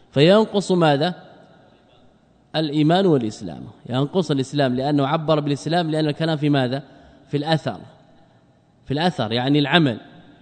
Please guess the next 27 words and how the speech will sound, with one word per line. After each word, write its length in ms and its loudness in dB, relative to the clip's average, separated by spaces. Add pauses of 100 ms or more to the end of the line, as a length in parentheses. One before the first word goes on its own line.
(160)
والإسلام 440 -2
في 120 -4
أصله 540 0
هو 140 0
العمل، 360 2 (480)
حينئذ 280 2
لما 260 2
كان 160 0
الأمر 240 0
كذلك 440 0
عبر 420 -2
به 140 -2
بالإسلام. 560 -8 (320)
"وكل 400 4
مسلم 400 2
لا 220 2
بد 220 0
أن 100 0
يكون 300 2
مؤمنا"، 480 0 (540)
كل 100 -4
مسلم 640 2 (380)
لا 120 2
بد 240 2
أن، 300 2
أن 260 0
يكون 420 0